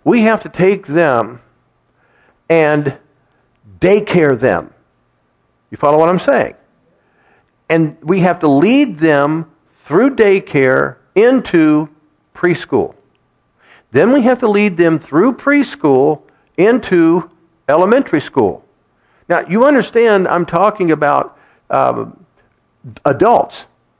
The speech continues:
You know, somebody who's fifty years old, to go from the daycare to the preschool, to the elementary, to the junior high, the high school. Then we start taking them into, you know, the college. All, I'm talking spiritual now. We have to be an all-inclusive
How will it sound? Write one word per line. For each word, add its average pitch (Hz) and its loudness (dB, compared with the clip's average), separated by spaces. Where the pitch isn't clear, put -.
You 147 -2
know, 165 2
somebody 196 -2
who's 170 0
fifty 226 -8
years 214 0
old, 202 0
to 151 0
go 160 0
from 139 -2
the 120 0
daycare 170 0
to 170 -4
the 120 -4
preschool, 180 -2
to - -2
the 123 0
elementary, 180 0
to 151 -4
the 113 0
junior 165 0
high, 180 0
the 147 0
high 165 0
school. 202 0
Then 160 0
we 175 2
start 156 -4
taking 180 -2
them 160 0
into, 170 -2
you 135 0
know, 139 4
the 120 0
college. 175 0
All, 165 0
I'm 139 -2
talking 165 -2
spiritual 285 0
now. 101 -2
We 214 2
have 240 2
to 208 -2
be 196 2
an 175 2
all-inclusive 202 0